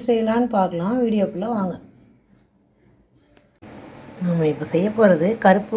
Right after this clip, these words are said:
உளுந்து கஞ்சி. அதுக்கு தேவையான பொருட்கள் ஒரு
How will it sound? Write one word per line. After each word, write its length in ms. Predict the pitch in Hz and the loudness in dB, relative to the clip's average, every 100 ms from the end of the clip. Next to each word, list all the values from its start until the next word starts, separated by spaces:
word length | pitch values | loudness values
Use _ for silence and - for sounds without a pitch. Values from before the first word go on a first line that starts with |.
| 208 | 0
உளுந்து 280 | 175 180 208 | 2 -2 -2
கஞ்சி. 300 | 147 151 147 - - - - - - - - | -2 -2 -6 -10 -20 -20 -20 -20 -20 -20 -10
அதுக்கு 260 | 156 156 151 | -6 -6 0
தேவையான 420 | 170 180 185 190 214 | 4 6 4 2 0
பொருட்கள் 440 | 175 160 156 175 233 - - - - - - | 0 0 0 0 -2 -6 -18 -20 -20 -20 -12
ஒரு 120 | 160 | -8